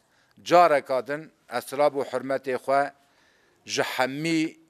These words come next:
ê ku îro li beramber çeperê ê faşîzma rojhilata navîn ku şer dike, ê ku digêjin şehadetê, e,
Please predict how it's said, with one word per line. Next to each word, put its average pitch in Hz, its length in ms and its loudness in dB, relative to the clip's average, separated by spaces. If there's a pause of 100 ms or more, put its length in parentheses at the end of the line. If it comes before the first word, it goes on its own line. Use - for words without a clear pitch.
(1120)
ê 160 240 4
ku 135 240 -12
îro 156 400 0
li 113 180 -6
beramber 127 520 2 (760)
çeperê 151 540 2 (220)
ê 147 60 0
faşîzma 131 720 -2
rojhilata 120 600 0
navîn 120 300 -4
ku 117 120 -14
şer 120 320 0
dike, 92 260 -14 (1040)
ê 160 140 2
ku 151 120 -6
digêjin 135 500 -2
şehadetê, 120 680 2 (1080)
e, 120 220 -2